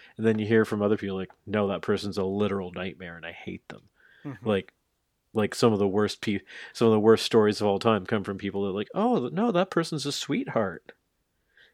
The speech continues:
Speaker 1: It's,
Speaker 2: Mm-hmm.
Speaker 1: it's the same thing with Punk.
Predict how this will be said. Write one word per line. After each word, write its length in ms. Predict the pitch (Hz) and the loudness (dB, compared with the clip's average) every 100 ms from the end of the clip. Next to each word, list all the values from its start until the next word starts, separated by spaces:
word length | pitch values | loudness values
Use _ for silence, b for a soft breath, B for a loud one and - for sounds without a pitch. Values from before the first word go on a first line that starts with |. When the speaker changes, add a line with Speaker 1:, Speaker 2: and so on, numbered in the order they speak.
| - | -14
Speaker 1:
It's, 240 | 107 98 | -10 -10
Speaker 2:
Mm-hmm. 1400 | 90 _ _ _ _ _ _ _ _ _ _ _ _ 113 | -10 _ _ _ _ _ _ _ _ _ _ _ _ -4
Speaker 1:
it's 160 | 104 - | -4 -4
the 80 | |
same 220 | 113 113 98 | 0 0 -2
thing 240 | 95 90 _ _ _ | -10 -12 _ _ _
with 140 | 101 | -12
Punk. 320 | - 98 87 | -6 -6 -6